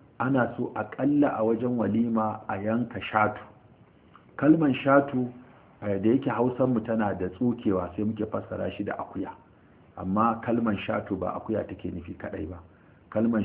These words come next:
shatu ta haɗa da rago, ta haɗa da tunkiya,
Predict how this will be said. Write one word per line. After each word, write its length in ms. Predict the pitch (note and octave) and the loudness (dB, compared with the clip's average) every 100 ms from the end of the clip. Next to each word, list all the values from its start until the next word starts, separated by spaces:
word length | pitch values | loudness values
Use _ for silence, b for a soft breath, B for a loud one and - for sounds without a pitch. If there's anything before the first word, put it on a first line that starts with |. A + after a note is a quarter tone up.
| - | 0
shatu 300 | A#2 A#2+ G#2 | 0 0 -4
ta 180 | G#2 G#2+ | -4 -2
haɗa 420 | G2+ G#2 A2+ F#2 F#2 | -2 -4 -4 -6 -2
da 120 | F2+ | -2
rago, 580 | F2 F2 F2 F#2 C3 C#3+ - b b - | 0 -2 -2 2 0 0 -14 b b -14
ta 160 | - G#2 | -6 -4
haɗa 340 | A2 A2 G2 | -4 -4 -4
da 60 | F#2 - | -6 -4
tunkiya, 600 | A2+ A2+ - G2+ G#2 | -2 -2 -2 -4 -4